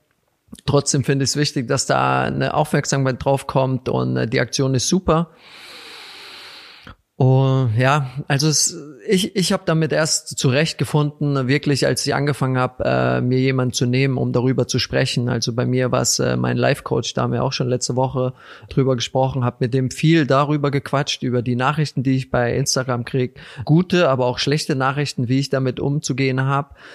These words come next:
äh, gerade auch im Hinsicht, weil ich hatte letztes Jahr, als ich die Entscheidung für mich gefällt hab, äh, im Frühjahr aufzuhören mit Fußball, hatte ich, äh, war eigentlich meine größte Sorge, war nur die Reaktion von der Öffentlichkeit, nur die Reaktion von, äh,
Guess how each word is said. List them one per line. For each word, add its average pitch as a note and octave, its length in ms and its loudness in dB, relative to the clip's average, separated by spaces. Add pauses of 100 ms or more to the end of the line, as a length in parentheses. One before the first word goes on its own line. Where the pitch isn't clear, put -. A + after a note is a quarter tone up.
(160)
äh, A#2+ 200 2
gerade B2+ 320 0
auch B2+ 140 0
im B2 100 0
Hinsicht, D3 640 2
weil A#2+ 200 0
ich A#2+ 120 -2
hatte B2 540 -2
letztes B2 400 -2
Jahr, B2+ 160 2
als B2 240 -2
ich B2 320 -6 (440)
die C3 120 4
Entscheidung C#3 460 2
für C3+ 100 0
mich B2+ 180 0
gefällt C#3+ 420 0
hab, - 320 -4
äh, B2 160 0
im B2 120 0
Frühjahr C3+ 640 0
aufzuhören C3 420 2
mit A#2+ 160 -2
Fußball, C3+ 420 2
hatte B2 200 0
ich, A2+ 200 -4
äh, B2 320 0
war B2 180 2
eigentlich C3+ 260 -2
meine B2 180 0
größte D#3 360 0
Sorge, C3 360 2
war B2 120 0
nur C3+ 220 4
die C3 100 2
Reaktion B2 600 0
von B2 160 -2
der A#2 80 0
Öffentlichkeit, A#2+ 640 -2
nur C#3 160 4
die C3+ 80 2
Reaktion B2+ 540 0
von, B2 340 -2
äh, C3 140 -2